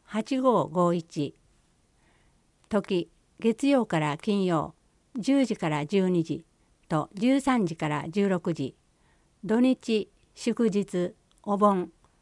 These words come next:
年末年始は休み。対象、町内在住のおおむね生後二ヶ月から就学前の子ども、保護者、妊婦の方。料金、無料。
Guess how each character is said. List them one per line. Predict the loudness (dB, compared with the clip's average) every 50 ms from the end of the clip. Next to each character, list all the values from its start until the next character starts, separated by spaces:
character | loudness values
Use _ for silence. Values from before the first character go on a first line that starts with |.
| _ _
年 | -2 2 4 4 4 4 2 0
末 | 0 0
年 | 2 2 2 0
始 | 0 -2
は | -2 -2 -2 -2
休 | -2 -4 -4 -2 -2
み。 | 0 0 0 -2 _ _ _ _ _ _ _ _ _ _ _ _ _ _ _ _ _ _ _ _ _
対 | -4 0 0 0 0
象、 | 0 0 -2 0 -2 -2 -6 _ _ _ _ _ _ _ -10
町 | -4 -2 0 2 2
内 | 2 4 4 4 4
在 | 4 4 2 2
住 | 0 0 -2 0
の | 2 2 0 0 -2 -4 _ _ _ _ _ _
お | -4 0 0 2
お | 4
む | 4 2 2
ね | 2 0 -2 -4
生 | -6 0 2 4 4 4
後 | 4 4
二 | 2 2 2 2
ヶ | 2 2 2
月 | 2 0 -2 -4 -6 -6
か | -2 0 0
ら | 2 2 0 -2 -6 _ _ _ _ _
就 | -4 0 2 4
学 | 4 4 2 2 2
前 | 2 2 2 2 2
の | 2 2 0 -2
子 | -2 -2
ど | -2 0 0
も、 | 0 2 0 0 -2 _ _ _ _ _ _ _
保 | _ -4 -2
護 | 0 0 0
者、 | 0 -2 -4 -6 -6 -8 _ _ _ _ _ _ _ 0
妊 | 2 4 4 2
婦 | 2 2 0
の | 0 0
方。 | -2 -4 -6 -4 -4 -6 -6 -8 _ _ _ _ _ _ _ _ _ -20 -20 -20 -20 _ -4
料 | 0 2 4 4 2
金、 | 0 -2 -4 -4 -4 -6 -10 _ _ _ _ -6
無 | -2 0
料。 | 2 2 2 2 0 -2